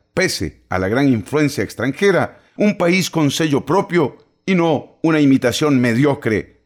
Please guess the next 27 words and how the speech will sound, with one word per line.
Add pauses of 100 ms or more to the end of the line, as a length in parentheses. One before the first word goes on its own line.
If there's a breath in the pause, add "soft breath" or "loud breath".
de
otras
culturas. (600)
Por
ello, (320 soft breath)
el
primer
acto
de
celebración
relacionado (100)
directamente
con
nuestra
patria, (220)
como
por
ejemplo (220 soft breath)
el
día
de
la
anexión
del
partido
de
Nicoya,